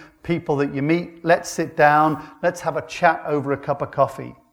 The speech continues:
Follow me is more, "Hey, let's get to know one another. I'll come round your house for a meal, you come round mine for a meal,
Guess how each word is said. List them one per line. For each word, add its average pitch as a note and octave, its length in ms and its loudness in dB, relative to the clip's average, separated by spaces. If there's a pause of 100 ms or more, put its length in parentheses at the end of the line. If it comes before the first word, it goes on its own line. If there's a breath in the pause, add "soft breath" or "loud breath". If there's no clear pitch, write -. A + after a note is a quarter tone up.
(560)
Follow G#3+ 460 6
me F3 320 4
is - 180 -2
more, F3 220 6
"Hey, F#3 180 4
let's F3+ 240 2
get D#3+ 280 -2
to D#3+ 80 -8
know D#3 160 2
one C3 220 -2
another. A#2+ 280 -4
I'll E3 180 4
come D#3 240 0
round C#3 240 2
your F3 180 6
house E3+ 240 4
for E3 160 -4
a D#3 60 0
meal, D#3+ 300 2
you D#3 120 -2
come C#3+ 240 -2
round B2+ 240 2
mine E3 240 2
for D#3+ 140 -8
a D3+ 40 -2
meal, D3+ 300 -2